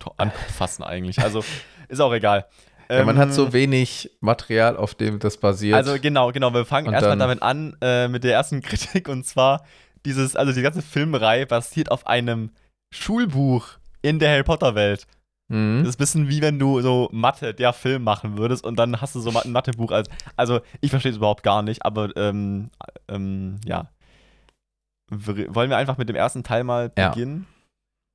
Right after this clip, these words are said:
Speaker 2: Also, es geht um, okay, wo fang-, wo fangen wir denn an? Also Newt Scamander ist eigentlich so der Protagonist der Reihe. Er ist der, der dieses Buch, auf dem das aus dem Harry Potter Universum basiert.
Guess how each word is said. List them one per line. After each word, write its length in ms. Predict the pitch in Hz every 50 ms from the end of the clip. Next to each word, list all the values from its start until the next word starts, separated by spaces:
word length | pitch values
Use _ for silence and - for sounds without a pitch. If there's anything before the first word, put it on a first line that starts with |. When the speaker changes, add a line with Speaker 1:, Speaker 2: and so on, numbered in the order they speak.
| _ _ _ _ _ _ _ _ -
Speaker 2:
Also, 400 | 101 117 117 101 95 87 82 - _ _ _
es 160 | 123 - -
geht 240 | - 110 110 - -
um, 340 | - 107 107 104 101 98 101 - _ _ _ _ _ - _ _ _ _ _ _ _ _ _ - - _ - _ _ _ _ _ -
okay, 360 | - - - 110 101 65 78 -
wo 80 | - 90
fang-, 340 | - - 123 127 - - -
wo 100 | 98 107
fangen 200 | - 139 147 135
wir 60 | 110
denn 160 | 101 101 -
an? 160 | - 98 98
Also 240 | - - 104 107 110
Newt 260 | 113 120 139 165 160
Scamander 500 | - - - 110 104 107 117 123 127 113
ist 120 | 107 - -
eigentlich 260 | 92 104 104 104 -
so 120 | - 92
der 120 | 90 95 95
Protagonist 720 | - - 120 - - 101 - 95 92 107 127 - - -
der 160 | 120 113 -
Reihe. 400 | 107 110 113 113 113 113 117 117 - _ _ _ _ _ _ _ _ _ -
Er 160 | 104 104 107
ist 160 | 104 - -
der, 140 | 104 104 104
der 120 | 95 107 104
dieses 400 | 107 104 101 101 98 95 - -
Buch, 360 | _ - 123 123 127 - -
auf 160 | - 101 -
dem 380 | - 101 101 98 98 98 98 98 -
das 280 | - 95 95 - - -
aus 220 | 95 98 98 -
dem 180 | 98 98 98 101
Harry 180 | 104 98 95 95
Potter 400 | - - 95 - 101 98 92 -
Universum 540 | 101 104 98 98 98 95 98 95 90 95
basiert. 500 | - 95 95 98 113 120 123 123 - -